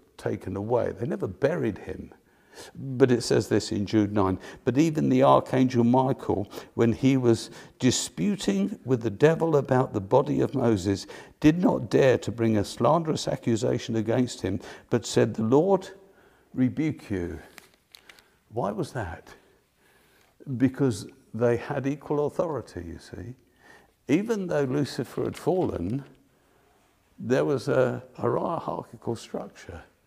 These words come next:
He couldn't curse him or anything. He brought a, an accusation against him. So he said, "The Lord,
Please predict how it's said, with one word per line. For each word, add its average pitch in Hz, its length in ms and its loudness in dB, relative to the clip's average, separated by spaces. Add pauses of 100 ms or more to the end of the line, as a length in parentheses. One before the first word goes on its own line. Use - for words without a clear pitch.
(440)
He 139 80 0
couldn't 220 320 0
curse - 400 -6
him 95 260 -10
or 117 200 -8
anything. - 560 -10 (1080)
He 113 140 -2
brought 131 280 -2
a, 120 220 -4 (220)
an 104 100 -4
accusation 110 720 -8
against 143 360 -10
him. 95 140 -10
So 101 220 -6
he 101 160 -4
said, 101 300 -4
"The - 80 -4
Lord, 135 480 0